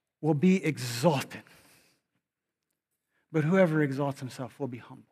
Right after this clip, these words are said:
by God. When you humble yourself before God, God loves that.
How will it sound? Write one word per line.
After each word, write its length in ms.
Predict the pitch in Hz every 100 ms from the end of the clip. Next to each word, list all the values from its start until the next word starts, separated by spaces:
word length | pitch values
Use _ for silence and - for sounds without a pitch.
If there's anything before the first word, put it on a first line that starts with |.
| _ _ _ _ _ _ _ _ _
by 140 | 120
God. 140 | 113 - _ _ _ _ _ _ _ _ _ _ _ _ _ - -
When 240 | 160 170
you 200 | 165 220
humble 460 | 190 - 202 196 185
yourself 640 | 160 151 - 160 143 -
before 440 | 120 - 156 147
God, 380 | 135 143 135 117 -
God 300 | 160 156 143 147 143
loves 300 | 131 139 -
that. 240 | - -